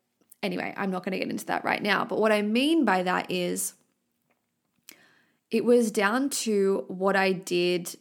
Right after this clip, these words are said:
and have been doing probably for a couple of months before that day that really landed that ten K day.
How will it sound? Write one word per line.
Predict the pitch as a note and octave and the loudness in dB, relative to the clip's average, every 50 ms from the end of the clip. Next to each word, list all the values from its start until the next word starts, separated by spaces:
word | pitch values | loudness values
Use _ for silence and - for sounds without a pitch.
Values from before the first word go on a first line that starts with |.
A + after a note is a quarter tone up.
| _ - | _ -6
and | G3+ F#3+ | -6 -4
have | F#3 F3+ - - F#3 F#3 F3+ F3+ | -4 -4 -4 -2 -2 -2 -2 -4
been | F#3+ F3+ F3+ E3+ | -4 -4 -4 -4
doing | F3 F3+ F3 F3 E3+ E3+ E3+ - | -4 -4 -4 -4 -4 -6 -8 -10
probably | - F#3+ F#3+ G#3+ G#3 B3 A#3 A3+ | -8 -4 -4 -2 0 0 0 0
for | A3+ - G3 F#3+ | 0 -2 -6 -6
a | |
couple | F#3+ - F#3+ F#3 F#3+ F#3 F3 | -6 -6 -8 -8 -6 -6 -4
of | F3+ F3 F3 | -4 -6 -6
months | F3+ F3 F3 F3 F3 F3 E3+ F3 - - - - _ _ _ - F#3 E3+ | -6 -6 -4 -4 -4 -4 -4 -6 -10 -12 -14 -14 _ _ _ -16 -10 -8
before | G3 F3+ F#3+ - - - - - F3 E3+ F3 F#3 G3 F#3 | -6 -6 -8 -10 -14 -10 -4 -2 0 2 4 4 4 4
that | F#3 G3 F#3+ - G3 G3 | 2 2 0 0 -4 -4
day | G#3+ G3 G3 G#3+ B3 C#4+ D4+ D4 - - - - - - _ _ - | -4 -2 -2 -2 -2 -4 -6 -8 -12 -20 -20 -20 -20 -20 _ _ 0
that | G#3+ G3+ F#3+ - | 0 0 2 0
really | F#3 F3+ F3 F#3 F#3+ F#3+ F#3+ F#3+ G3+ G3 | -4 -6 -2 0 2 2 2 2 0 -2
landed | G3+ - F#3+ F3+ F3 F3 F3 F3 F3+ F#3 F3+ | -2 -4 -4 -4 -4 -4 -4 -4 -4 -4 -4
that | - F3 - - | -4 -4 -4 -6
ten | - - F#3 F3 | -8 -10 -10 -10
K | F3 - - - | -8 -8 -8 -8
day. | - - - A#1+ - - - | -8 -8 -8 -8 -8 -10 -12